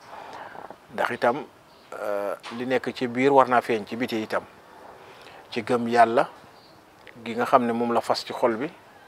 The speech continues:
ci ragal Yàlla gi mu fas ci xol bi, diine ju set ji mu fas ci xolam, fas-fas yi mu, yu set yi mu fas ci xolam yëpp, jëf ji ñoo ko war a représenté,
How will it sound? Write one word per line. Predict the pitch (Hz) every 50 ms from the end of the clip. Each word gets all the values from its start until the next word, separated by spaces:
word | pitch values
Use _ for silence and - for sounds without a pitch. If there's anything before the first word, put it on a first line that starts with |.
| - - - - - - - - -
ci | - 117
ragal | 110 123 120 123 120
Yàlla | 120 120 117 117 117 117
gi | 107 117
mu | 117
fas | - 120 110 -
ci | - 117
xol | - 131 123 117
bi, | 117 151 180 - - - - - - - - - - - - - - 113 110
diine | 120 127 127 123 113 117 113 107
ju | 113 107
set | - - 131 104 90 98
ji | 120
mu | - 117
fas | - 117 -
ci | - -
xolam, | - - 123 123 143 185 - - - - - - - - - - - - _ - -
fas-fas | 113 117 - - - 127 - -
yi | 127 123
mu, | 123 120 - -
yu | 123 123
set | 117 - - 123 113
yi | 120
mu | 127 123
fas | - 127 - -
ci | - 120
xolam | - 131 123 120 123
yëpp, | 151 190 180 - - - - 107 -
jëf | 135 123 - -
ji | 113 117 120
ñoo | 123 123 -
ko | - 113
war | 110 110
a |
représenté, | 110 104 - - 113 104 - 113 107 104 127 151